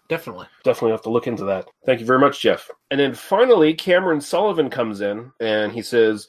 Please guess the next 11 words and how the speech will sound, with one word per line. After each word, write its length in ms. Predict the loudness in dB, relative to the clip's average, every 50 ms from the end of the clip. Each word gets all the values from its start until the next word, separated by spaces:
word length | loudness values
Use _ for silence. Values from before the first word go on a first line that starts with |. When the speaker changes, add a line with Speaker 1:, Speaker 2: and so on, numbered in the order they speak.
| _
Speaker 2:
"Corman 340 | -2 2 4 4 6 4 4
often 360 | 4 4 2 2 2 0 2 4
remarks 840 | 4 4 4 4 2 2 0 0 2 2 4 2 2 0 -2 -8 -4
how 180 | 0 0 0
he 220 | 0 -2 -6 -8 -6
later 400 | -4 -2 0 0 0 0 -2 -4
snuck 500 | -4 -6 -8 -6 -2 -2 -2 -2 -2 -4
in 140 | -4 -4 -4
his 280 | -4 -4 -6 -6 -4
social 380 | -2 -2 -2 -2 -2 -4 -6 -6
commentary 840 | -4 -2 -2 -2 0 -2 -4 -6 -4 -4 -4 -2 -2 -2 -4 -4